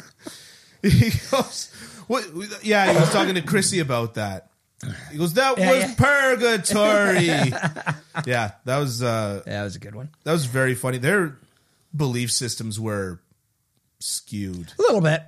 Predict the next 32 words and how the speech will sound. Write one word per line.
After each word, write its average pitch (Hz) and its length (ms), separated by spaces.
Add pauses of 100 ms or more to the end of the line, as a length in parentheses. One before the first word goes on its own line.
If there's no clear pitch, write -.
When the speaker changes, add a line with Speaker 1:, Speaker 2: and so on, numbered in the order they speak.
Speaker 1:
in 123 120
that 110 300
Speaker 2:
Yeah, - 140
Speaker 1:
show. 190 120
Speaker 2:
a - 20
little 330 180
bit. 208 240 (320)
Speaker 1:
Like, 180 140
Speaker 2:
Yep. 202 100
Speaker 1:
"I'm 220 160
not 269 220
a 233 80
bad 151 720
guy. 92 640 (420)
I 160 140
killed 175 500
him 117 280
because 127 640
he 131 180
was 143 240
a 139 80
degenerate 139 840
gambler. 131 840
Speaker 2:
<laughs> 98 100
Speaker 1:
Don't 160 320
you 170 160
understand 170 720
they 160 100
all 165 160
deserve 160 380
to 156 120
die?" 170 600